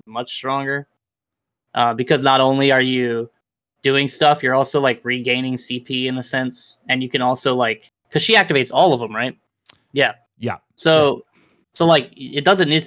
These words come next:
Speaker 1: need to be four. You could, like, dull your whole board. Um, and then, like, putting
Speaker 2: Yeah,
Speaker 1: stuff on the
Speaker 2: absolutely.
Speaker 1: bottom
Speaker 2: You know, because
Speaker 1: Yeah.
Speaker 2: that is an action ability that theoretically, if you got to super critical mass and had eight out, you could pop it twice. Or, well, you
Speaker 1: Yeah.
Speaker 2: couldn't because of the once per turn, but you,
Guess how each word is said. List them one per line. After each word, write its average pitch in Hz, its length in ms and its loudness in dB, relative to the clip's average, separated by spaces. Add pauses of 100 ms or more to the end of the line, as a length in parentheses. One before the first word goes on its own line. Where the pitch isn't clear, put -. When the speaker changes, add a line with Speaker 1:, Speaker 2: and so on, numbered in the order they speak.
(100)
Speaker 1:
need 151 220 2
to 143 40 2
be 127 140 -4
four. 131 380 2
You 135 160 -6
could, 147 120 -2
like, 110 340 -6
dull 135 200 -2
your 123 160 -4
whole 135 200 -2 (140)
board. 117 320 -6 (640)
Um, 131 400 2
and 156 140 2
then, 165 140 4
like, 156 320 2
putting 196 220 2
Speaker 2:
Yeah, - 60 0
Speaker 1:
stuff 175 220 4
on 170 80 2
the 147 60 2
Speaker 2:
absolutely. 151 340 4
Speaker 1:
bottom 139 220 -4
Speaker 2:
You 135 120 -4
know, 123 180 -4
because 143 200 -4
Speaker 1:
Yeah. 127 160 2
Speaker 2:
that 170 40 0
is 156 120 -2
an 147 80 -4
action 143 320 -4
ability 117 340 -6
that 107 160 -10
theoretically, 117 680 -4
if 95 100 -8
you 117 60 -8
got 110 200 -2
to 98 120 -10
super 143 320 -10
critical 104 400 -8
mass 98 320 -6
and 101 80 -10
had 95 300 -6
eight 131 280 -6
out, 95 320 -8
you 107 140 -8
could 92 240 -10 (100)
pop 113 280 -4
it - 140 -12
twice. 95 720 -8
Or, 120 160 -2
well, 117 260 -4
you 123 80 -6
Speaker 1:
Yeah. 113 120 -6
Speaker 2:
couldn't 107 320 -6
because 98 240 -12
of 92 80 -16
the 90 180 -10
once 101 320 -8
per 90 180 -12
turn, 95 440 -10
but 101 200 -6 (460)
you, 120 380 -2